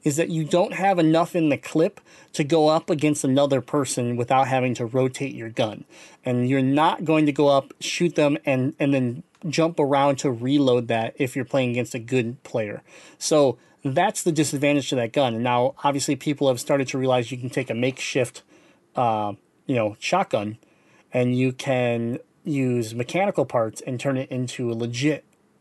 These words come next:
pump shotgun that gives you four to six shots, depending on the rarity of the gun. And that is a big difference, 'cause you can go, just to say you have a blue that gives you, like, four or five rounds, I think.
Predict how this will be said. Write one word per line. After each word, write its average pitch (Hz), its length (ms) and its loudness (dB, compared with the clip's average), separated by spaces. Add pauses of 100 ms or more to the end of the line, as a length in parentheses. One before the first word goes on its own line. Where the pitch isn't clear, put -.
(140)
pump 202 320 -2 (120)
shotgun 110 600 -4 (340)
that 123 180 -2
gives 180 340 2
you 123 200 -2
four 127 540 0 (280)
to 117 380 -4
six - 520 -4
shots, 127 440 -2
depending 123 340 -2
on 120 180 -2
the 117 380 -6
rarity 131 520 0
of 113 180 -2
the 113 60 -4
gun. 143 420 2 (760)
And 123 320 0
that 190 300 2
is 151 140 -2
a 147 60 0
big 127 220 -2
difference, 139 440 0
'cause 120 300 -2
you 123 140 -2
can 139 240 0
go, 127 340 4 (260)
just 170 220 0
to 196 60 -2
say 185 160 0
you 170 120 2
have 147 120 0
a 127 60 0
blue 127 460 2 (340)
that 139 100 -6
gives 127 220 0
you, 131 60 0
like, 135 140 -2
four 139 200 2
or 123 60 0
five 127 280 0
rounds, 123 320 0
I 110 60 -4
think. 117 320 -10